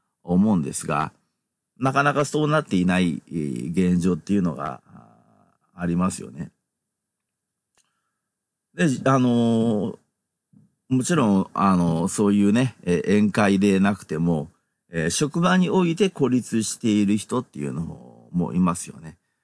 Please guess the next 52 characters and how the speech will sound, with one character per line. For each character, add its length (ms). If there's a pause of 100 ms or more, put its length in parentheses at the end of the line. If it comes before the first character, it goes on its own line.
(160)
も 160
ち 80
ろ 100
ん 20
自 200
分 260
か 140
ら 120
孤 140
立 280
し 140
て 120
い 120
る 100
人 180
っ 40
て 120
い 40
う 20
の 60
も 160
い 40
る 160
ん 60
で 100
す。 160 (460)
あ 100
の、 100
「一 200
人 100
が 100
好 100
き 100
だ 140
か 100
ら 120
話 340
し 40
か 120
け 120
な 100
い 60
で 60
く 100
だ 120
さ 120
い」 80
と 80
か 80
っ 60
て 160
ね、 180